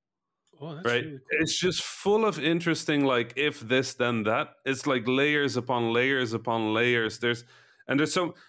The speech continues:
Speaker 2: like, there's so much discovery that I could, I, I don't wanna spoil too much for people, right? I don't wanna talk too much about it.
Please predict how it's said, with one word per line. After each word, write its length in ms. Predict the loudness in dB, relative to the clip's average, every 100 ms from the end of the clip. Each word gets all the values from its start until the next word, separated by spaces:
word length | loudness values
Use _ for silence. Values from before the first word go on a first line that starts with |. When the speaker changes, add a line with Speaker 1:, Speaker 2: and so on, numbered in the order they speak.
| -2
Speaker 2:
like, 120 | 0
there's 200 | 2 2
so 120 | 0
much 180 | 0 -2
discovery 480 | -4 -2 -2 0 0
that 160 | 0 0
I 120 | -2
could, 180 | -4 -10 -6
I, 200 | -6 -6 -6
I 80 | -4
don't 180 | 0 0
wanna 220 | 2 0
spoil 640 | 0 -4 0 2 0 -2 -4
too 120 | -4
much 240 | -2 -4 -6
for 100 | -4
people, 380 | -4 -4 -4
right? 200 | -2 0
I 60 | 0
don't 120 | 0
wanna 140 | 0 -2
talk 240 | -2 -2
too 120 | -6
much 220 | -6 -8
about 260 | -6 -4 -4
it. 120 | -6